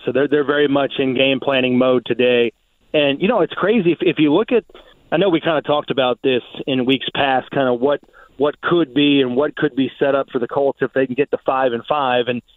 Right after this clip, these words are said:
and now that they're here, if you look at the last seven games, I know you guys have talked about this,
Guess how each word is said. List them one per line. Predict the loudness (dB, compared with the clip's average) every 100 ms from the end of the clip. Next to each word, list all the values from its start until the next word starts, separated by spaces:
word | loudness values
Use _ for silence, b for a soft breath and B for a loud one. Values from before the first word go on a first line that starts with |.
| b b -4
and | 0
now | 0 0
that | 0
they're | -2 -4
here, | 0 2 2 0 -4 B B -8
if | -4
you | 0
look | 0 0
at | -2
the | -2
last | -2 -2 -4 -2
seven | -2 0 0
games, | 0 2 0 0
I |
know | 0
you | 2
guys | 2 0
have | -2
talked | -2 -4 -4
about | -2 -2 0
this, | -4